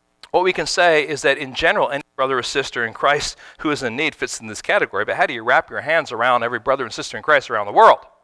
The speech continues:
Specifically, it refers to those people who are faithfully taking the gospel of Jesus Christ to the nations. So it would fall into two categories.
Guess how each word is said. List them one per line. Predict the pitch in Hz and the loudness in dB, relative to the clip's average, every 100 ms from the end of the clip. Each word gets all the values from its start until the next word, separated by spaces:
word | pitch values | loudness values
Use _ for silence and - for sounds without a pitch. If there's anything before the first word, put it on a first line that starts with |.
| _ _ _ _ _ _ _ _ _ _ _ _ _ _ _ _ _ | _ _ _ _ _ _ _ _ _ _ _ _ _ _ _ _ _
Specifically, | - 135 - 208 208 131 131 | -14 -10 -2 -2 -2 -4 -2
it | |
refers | 131 143 - 120 117 | -2 -2 0 0 -2
to | 113 | -6
those | 113 127 165 | 0 2 0
people | - 131 - 120 | -4 -10 -8 -4
who | |
are | 110 95 | -4 -4
faithfully | - 113 131 - 151 | -4 -4 -4 -8 -10
taking | - 127 123 - 139 | -6 -4 -4 -6 -12
the | 151 | -10
gospel | - 101 107 - 131 | -4 -2 -2 -6 -14
of | 120 | -14
Jesus | - 110 113 | -14 -12 -14
Christ | - 95 101 95 | -10 -6 -6 -8
to | - | -14
the | 104 | -12
nations. | 107 107 - - | -10 -8 -10 -14
So | - 107 - - - - - | -6 -6 -6 -14 -20 -20 -14
it | 120 | -12
would | - | -2
fall | 123 | 0
into | 123 120 | 0 -4
two | 135 | -8
categories. | - 120 110 98 90 - | -2 0 0 -4 -10 -12